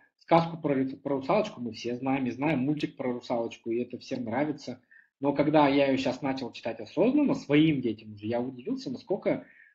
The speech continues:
много всяких, э, ставится негативных программ отношения нера-, э, в отношении неразделённой любви, в отношении,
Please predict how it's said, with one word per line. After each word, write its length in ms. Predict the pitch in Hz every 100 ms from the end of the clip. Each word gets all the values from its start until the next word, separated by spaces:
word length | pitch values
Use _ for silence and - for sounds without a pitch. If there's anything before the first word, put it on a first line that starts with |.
| _
много 580 | 113 117 143 180 185 147
всяких, 460 | - 156 131 -
э, 240 | 120 120 113
ставится 680 | - 147 143 135 123 110 - _ _
негативных 880 | 135 147 139 143 180 202 165 117 -
программ 500 | - 123 143 180 262
отношения 500 | - 131 - 151 135
нера-, 320 | 123 127 123
э, 40 | - 117 113 -
в 40 |
отношении 440 | 131 135 180 185 135
неразделённой 680 | 135 131 131 127 175 190 180
любви, 480 | 160 117 123 127 123
в 80 |
отношении, 720 | 120 123 - 151 160 165 151